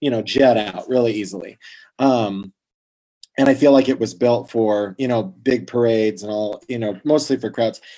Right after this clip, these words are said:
And it's much different in Disneyland. It's smaller. Um, it, the detail is much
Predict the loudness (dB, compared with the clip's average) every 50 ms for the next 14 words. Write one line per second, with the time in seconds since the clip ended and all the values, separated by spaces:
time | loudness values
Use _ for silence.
0 | -20 -4 _ 4 4 4 4 2 2 2 2 2 2 -2 -14 -6 0 2 2 2
1 | 2 0 -6 -6 -6 -8 -10 _ -6 -6 -6 -4 -4 -6 -6 -6 -8 -10 -10 -8
2 | -10 -10 -10 -12 -8 -4 0 2 4 4 4 4 4 2 2 2 0 -2 -4 -10
3 | -18 -20 _ _ _ _ _ _ 0 2 2 2 2 0 -2 -4 -6 -8 -10 -14
4 | -16 -20 _ _ _ _ -20 -20 _ _ _ -2 0 0 0 -2 -4 -10 _ _
5 | _ _ -4 -2 0 2 4 4 2 4 4 2 4 4 4 2 2 2 0 -2
6 | -4 -4 -6 -8 -12 -12